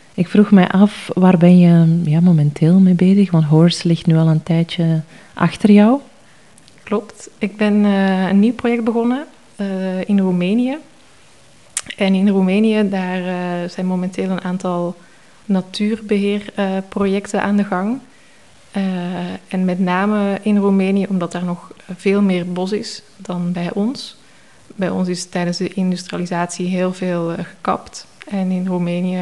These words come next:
Speaker 2: is, eh, door het communisme alles veel langer, eh, blijven staan. En beginnen ze nu ook, eh, na te denken van: "Oeh, eigenlijk is het heel bijzonder dat wij dat nog allemaal hebben." Ehm,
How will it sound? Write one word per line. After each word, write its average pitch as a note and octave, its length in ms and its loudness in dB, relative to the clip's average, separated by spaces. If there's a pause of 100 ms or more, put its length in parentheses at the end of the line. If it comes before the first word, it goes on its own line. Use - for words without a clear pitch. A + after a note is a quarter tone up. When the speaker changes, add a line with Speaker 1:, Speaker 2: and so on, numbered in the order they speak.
Speaker 2:
is, - 280 -10
eh, F#3+ 80 -8 (520)
door F#3+ 140 -8
het F3+ 120 -12
communisme F3+ 560 -4
alles F3+ 300 -8
veel F#3 200 -6
langer, F3 400 -6
eh, F3 80 -8 (220)
blijven F3 320 -6
staan. F#3 440 -4 (600)
En F#3 400 -2 (120)
beginnen F#3+ 440 -2
ze F#3 80 -2
nu F3+ 280 -2
ook, F3 300 -6
eh, F3+ 80 -6
na F3 220 -4
te F#3 120 -8
denken F3+ 320 -6
van: F3 280 -6 (560)
"Oeh, G#3 260 0
eigenlijk F#3 400 -4
is F3+ 100 -8
het - 100 -16
heel F3+ 160 -6
bijzonder F#3 400 -2
dat F3 120 -4
wij F3+ 120 -4
dat F3 80 -4
nog F3+ 200 -6 (100)
allemaal F3 680 -4 (260)
hebben." G3+ 460 -6 (1040)
Ehm, F3+ 760 -2